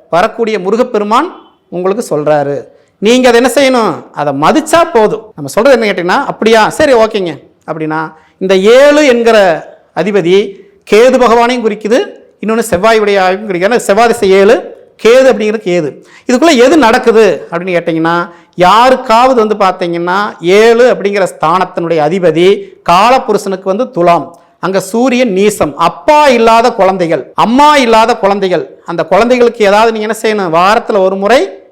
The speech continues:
ஏதாவது ஒரு தர்ம காரியங்கள் செய்யுங்க. இது புதுசா நான் ஏழாம் நம்பர் எடுக்கலான்ட்டு இருக்கிறேங்க, அது எடுக்கலாமா வேண்டாமாங்கிறது புது வருஷத்துல உங்க ஜாதக ரீதியில உங்க பிளட் குரூப் வச்சு நீங்க எங்கிட்ட வந்து நீங்க தொடர்பு கொண்டு எங்கிட்ட நீங்க செக் பண்ணிக்கங்க.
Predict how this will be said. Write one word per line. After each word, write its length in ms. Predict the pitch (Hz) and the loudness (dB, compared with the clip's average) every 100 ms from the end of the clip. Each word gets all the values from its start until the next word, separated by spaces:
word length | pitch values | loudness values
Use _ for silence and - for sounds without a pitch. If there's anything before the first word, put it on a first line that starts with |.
| _ | _
ஏதாவது 320 | 170 185 240 | -2 0 0
ஒரு 120 | 208 165 | 0 0
தர்ம 280 | 170 233 | 0 0
காரியங்கள் 340 | 214 190 190 240 | -2 -2 -4 -8
செய்யுங்க. 440 | 170 160 151 147 131 - | -8 -8 -8 -10 -14 -4
இது 160 | 233 | -2
புதுசா 320 | 240 277 311 330 | 0 0 0 2
நான் 100 | 262 | 2
ஏழாம் 300 | 233 269 269 | 4 4 2
நம்பர் 220 | 254 262 | 0 0
எடுக்கலான்ட்டு 560 | 214 254 330 294 277 | 2 0 2 0 0
இருக்கிறேங்க, 380 | 202 208 180 170 135 - | -2 -4 -4 -4 -6 -6
அது 160 | 214 | -2
எடுக்கலாமா 520 | 226 254 262 233 247 | 0 0 0 0 0
வேண்டாமாங்கிறது 600 | 208 202 202 202 190 214 | -2 -2 -4 -4 -4 -6
புது 320 | 262 208 214 214 | -6 -6 -2 -2
வருஷத்துல 420 | 208 - 220 311 - _ - | -4 -4 -2 -4 -8 _ -12
உங்க 160 | 185 | -8
ஜாதக 440 | 170 175 202 214 208 | -2 0 0 -2 -4
ரீதியில 540 | 190 185 190 247 330 | -6 -8 -4 -4 -6
உங்க 160 | 185 175 | -10 -6
பிளட் 240 | 165 170 - | -4 -6 -6
குரூப் 140 | 202 | -6
வச்சு 280 | 180 175 233 | -6 -8 -8
நீங்க 360 | 185 202 370 - _ - | -8 -6 -6 -10 _ -12
எங்கிட்ட 300 | 190 196 - | -6 -4 -4
வந்து 160 | 202 | -4
நீங்க 160 | 254 202 | -4 -4
தொடர்பு 340 | 185 175 190 | -2 -2 -2
கொண்டு 440 | 185 185 311 - - _ - | -2 -2 -4 -6 -18 _ -8
எங்கிட்ட 200 | 175 202 | -6 -4
நீங்க 180 | 185 160 | -6 -4
செக் 260 | 160 143 160 | -6 -4 -4
பண்ணிக்கங்க. 580 | 156 156 143 147 127 | -4 -4 -6 -6 -8